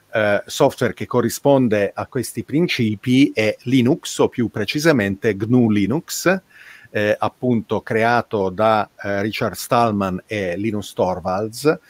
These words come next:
eh, che, eh, eh, se ci guardiamo intorno, eh, e siamo onesti nel farlo, ha creato il mondo,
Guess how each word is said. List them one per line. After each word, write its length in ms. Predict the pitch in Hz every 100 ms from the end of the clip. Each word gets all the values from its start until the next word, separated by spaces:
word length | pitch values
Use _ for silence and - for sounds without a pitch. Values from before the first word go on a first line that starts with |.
| - - _
eh, 220 | 123 110
che, 400 | - 151 170 220 -
eh, 600 | - 120 113 107 107 -
eh, 600 | 107 104 101 98 98 98
se 300 | - - 143
ci 180 | 143 139
guardiamo 520 | 113 123 117 123 127
intorno, 760 | 175 175 123 107 107 113 143 185 _ _ _ _
eh, 440 | 117 110 98 90 -
e 260 | 127 120 -
siamo 420 | - 127 117 113
onesti 460 | 123 131 - -
nel 200 | 107 131
farlo, 520 | 147 110 98 98 123 -
ha 160 | 107 -
creato 680 | 151 135 107 92 98 143 147
il 120 | 120
mondo, 640 | 92 92 95 110 127 143